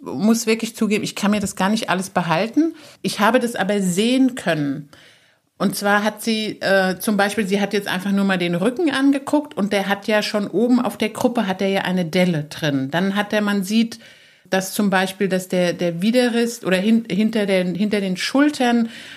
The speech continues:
hat er auch so eine, so eine kleine Delle, das ist der Trapezmuskel, der noch nicht richtig hochkommt. Links und rechts vom Widerrist lässt er den Rücken so ein bisschen hängen.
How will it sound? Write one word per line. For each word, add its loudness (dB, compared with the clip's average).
hat -4
er 2
auch 4
so -2
eine, 0
so -6
eine 2
kleine 2
Delle, 2
das -2
ist -8
der 0
Trapezmuskel, 0
der 0
noch -2
nicht 2
richtig -4
hochkommt. 2
Links 4
und 2
rechts -4
vom 0
Widerrist 0
lässt 0
er 0
den 2
Rücken 2
so 0
ein 0
bisschen -2
hängen. -2